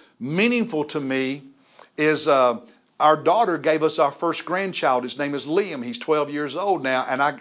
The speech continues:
I gotta tell you, I, my wife and I, we love that boy to death. But our daughter was pregnant with our first grandchild while she was a college student and before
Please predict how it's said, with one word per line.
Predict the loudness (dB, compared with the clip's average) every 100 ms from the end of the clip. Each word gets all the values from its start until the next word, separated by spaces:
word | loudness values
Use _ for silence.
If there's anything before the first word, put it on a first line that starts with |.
| -4
I | -4
gotta | 0 -2 0
tell | -2 -2
you, | 0
I, | 0 -2 -2 -16 -20 -2
my | 2
wife | 6 6 4 2
and | 0
I, |
we | 2 2
love | 4 4 2 2
that | 2 2 -2
boy | -4 2 4 4 2 -12 _
to | -20
death. | -14 -6 -6 -6 -12 _ _ _ _ _ _ -20 _ 0
But | 2
our | 4 4
daughter | 2 2 4 2 -2 -6 _ _ _ _ _ _ -6
was | -6
pregnant | -4 0 2 2 -6 -8
with | -8 -8 -2
our | -2
first | 0 -2 -2 -8 -6
grandchild | -2 -2 -2 2 4 4 2
while | -2
she | 0 -4
was | -4
a | -6
college | -2 0 2 0
student | -4 -4 -4 -4
and | -6 -4
before | -6 -4 0 4 4 2